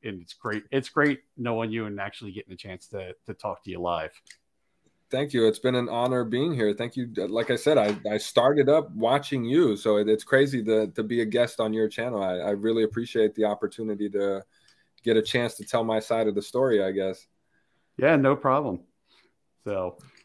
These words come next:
Speaker 2: Thank, thank you so much.
Speaker 1: Ralph's a great guy. I,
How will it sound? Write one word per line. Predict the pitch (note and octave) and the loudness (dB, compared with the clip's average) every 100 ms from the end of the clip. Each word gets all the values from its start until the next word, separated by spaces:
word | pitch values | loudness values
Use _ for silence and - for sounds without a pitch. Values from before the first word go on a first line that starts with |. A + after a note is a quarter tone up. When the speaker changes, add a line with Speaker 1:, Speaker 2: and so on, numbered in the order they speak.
| - | -8
Speaker 2:
Thank, | A2+ - _ _ | -8 -8 _ _
thank | A2+ A2+ | -4 -2
you | |
so | B2+ B2+ | 0 0
much. | B2+ B2 - - _ _ _ _ _ - - - | 2 0 -2 -12 _ _ _ _ _ -20 -20 2
Speaker 1:
Ralph's | F#3 A#3 - | 8 8 8
a | D#3 | 6
great | D3+ C3+ | 8 6
guy. | B2 F2 D#2 - - - - - | 6 2 2 -10 -20 -20 -20 -8
I, | - B2 | 0 0